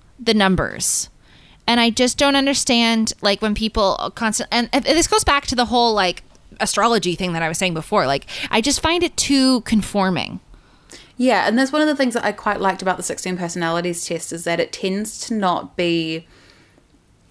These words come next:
Speaker 2: actually defining your personality quite as harshly as the Enneagram test is. It kinda just looks at, like, what you tend to do.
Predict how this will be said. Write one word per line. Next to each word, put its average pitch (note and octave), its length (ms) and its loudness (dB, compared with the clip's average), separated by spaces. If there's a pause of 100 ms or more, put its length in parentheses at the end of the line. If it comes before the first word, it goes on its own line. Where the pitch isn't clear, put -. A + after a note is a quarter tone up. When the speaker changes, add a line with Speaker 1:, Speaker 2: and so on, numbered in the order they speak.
(280)
Speaker 2:
actually G#3 420 0
defining E3+ 580 0
your E3 120 0
personality E3 640 -4
quite F3 200 -4
as D#3 120 -8
harshly D#3 440 -6
as D#3 180 -2
the - 140 -6
Enneagram D#3+ 460 -4
test - 340 -10
is. A3 220 -6
It - 120 -6
kinda G#3+ 220 -2
just G3+ 220 -4
looks - 280 -2
at, - 200 -4
like, D3 220 -2
what E3 260 -2
you D#3 180 -8
tend D3+ 380 -6
to - 160 -12
do. D3+ 480 -4